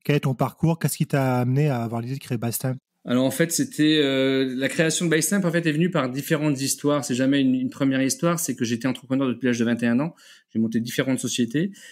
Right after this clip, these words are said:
Speaker 2: Et puis, en fait, euh, ma dernière société était avec, euh, on a signé une joint venture à, en Amérique latine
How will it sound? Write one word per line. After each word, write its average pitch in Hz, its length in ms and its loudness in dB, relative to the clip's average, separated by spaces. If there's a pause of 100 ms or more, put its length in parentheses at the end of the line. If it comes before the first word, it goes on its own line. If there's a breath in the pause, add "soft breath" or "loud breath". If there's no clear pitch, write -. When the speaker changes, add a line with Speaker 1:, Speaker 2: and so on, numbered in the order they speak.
(140 loud breath)
Speaker 2:
Et 123 80 -2
puis, 147 180 -2
en 143 80 2
fait, 185 340 0
euh, 120 640 2
ma 120 120 2
dernière 165 200 2
société 170 480 0
était 156 240 0
avec, 135 340 0
euh, 117 340 4
on 117 100 2
a 123 60 0
signé 143 180 0
une 131 60 2
joint 127 140 0
venture 131 380 -2
à, 107 640 -2
en 123 100 -2
Amérique 131 260 2
latine 131 520 0